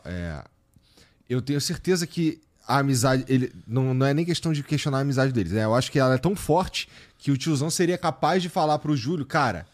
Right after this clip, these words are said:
não tem problema você ficar aí, tá ligado? Você pode ficar aí."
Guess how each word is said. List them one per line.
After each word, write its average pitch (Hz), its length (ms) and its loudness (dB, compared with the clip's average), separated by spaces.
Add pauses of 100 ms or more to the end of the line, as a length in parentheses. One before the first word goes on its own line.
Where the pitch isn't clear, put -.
(160)
não 123 120 -6
tem 135 140 -4
problema 165 360 -2
você 143 220 -4
ficar 120 220 -6
aí, 87 200 -4 (640)
tá - 80 -14
ligado? 113 260 -6
Você 117 80 -6
pode 101 260 -8
ficar 120 200 -8
aí." 135 260 0